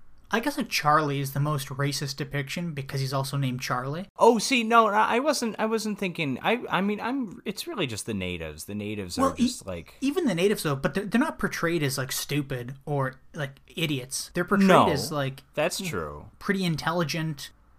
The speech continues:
Speaker 2: Well,
Speaker 1: interesting
Speaker 2: well, but they,
Speaker 1: people
Speaker 2: they
Speaker 1: that
Speaker 2: do
Speaker 1: have their own culture.
Speaker 2: sacrifice women to this monster god thing, though. I mean, that's, that's really the problem. That's what I mean by, like, this,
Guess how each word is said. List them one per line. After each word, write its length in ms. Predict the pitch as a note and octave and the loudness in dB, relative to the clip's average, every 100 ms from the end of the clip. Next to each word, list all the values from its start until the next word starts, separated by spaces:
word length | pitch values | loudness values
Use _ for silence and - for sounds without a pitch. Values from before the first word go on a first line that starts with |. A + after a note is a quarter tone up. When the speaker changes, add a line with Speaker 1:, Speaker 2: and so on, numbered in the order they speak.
| - | -2
Speaker 2:
Well, 100 | E3+ | 0
Speaker 1:
interesting 360 | G3+ F3+ G3 | 4 2 2
Speaker 2:
well, 40 | E3+ | 2
but 140 | G3 | 6
they, 60 | G#3+ | 6
Speaker 1:
people 140 | F#3 F#3+ | 8 6
Speaker 2:
they 40 | |
Speaker 1:
that 40 | D#3 | 6
Speaker 2:
do 60 | |
Speaker 1:
have 160 | D3+ D#3+ | 6 6
their 120 | D#3 | 4
own 100 | C#3+ | 4
culture. 220 | C3+ D3 D3+ | 4 0 2
Speaker 2:
sacrifice 280 | C#3+ C3 | 2 0
women 480 | C3 C3+ C#3 A#2+ G#2 | -2 0 0 0 -2
to 220 | G2 A#2 G#2 | -4 -6 -4
this 280 | F#2+ F2+ - | -6 -8 -6
monster 540 | G2+ B2 C#3 - E2+ | -2 -2 -4 -8 -10
god 420 | D#2 D2+ - - | -10 -12 -12 -16
thing, 360 | - - - C2 | -16 -16 -14 -16
though. 80 | A#1+ | -16
I 100 | C#2+ | -8
mean, 140 | A#2 | -4
that's, 260 | A#2+ B2+ - | 0 0 2
that's 340 | C3 B2+ - | 0 0 -2
really 220 | G#2 F2 | -6 -8
the 80 | E2 | -8
problem. 400 | D#2 F2 - D#2+ | -8 -8 -8 -10
That's 260 | G#2 A2+ - | -4 -4 -4
what 80 | F#2+ | -8
I 60 | F#2 | -8
mean 200 | F2 F2 | -10 -12
by, 140 | E2 | -12
like, 260 | E2+ E2+ - | -12 -14 -14
this, 320 | F2 - | -12 -12